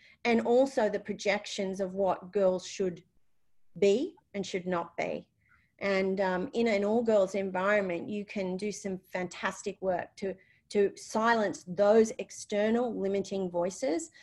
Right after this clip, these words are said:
and open up the space for a girl to really, I suppose, commune with who she is as a starting point and, and how she would like to become a person in the future. I sometimes say to the girls,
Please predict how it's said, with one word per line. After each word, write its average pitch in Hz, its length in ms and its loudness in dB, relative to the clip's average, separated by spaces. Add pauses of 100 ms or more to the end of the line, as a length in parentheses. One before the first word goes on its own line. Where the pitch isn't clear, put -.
(180)
and 208 200 0
open 202 340 2
up 185 220 -4
the 185 80 -10
space - 800 -2 (320)
for 214 160 0
a 196 40 0
girl 202 300 4
to 208 160 -4
really, 233 280 4
I 208 40 6
suppose, 214 800 4
commune 226 480 4
with 214 140 0
who 220 220 0
she 220 400 -2
is 202 160 2
as 185 160 4
a - 20 -8
starting 196 500 2
point 175 320 -4
and, 180 240 -6
and 180 300 -6 (380)
how 208 220 2
she 196 240 -6
would 180 200 -6 (320)
like 190 380 -2
to 202 80 -6
become 180 580 -4
a 175 60 -4
person 185 480 -2
in 180 80 -4
the 185 80 -6
future. 185 440 -8 (600)
I 262 80 6
sometimes 330 500 4
say 240 200 4
to 247 160 -2
the 220 100 2
girls, 208 560 4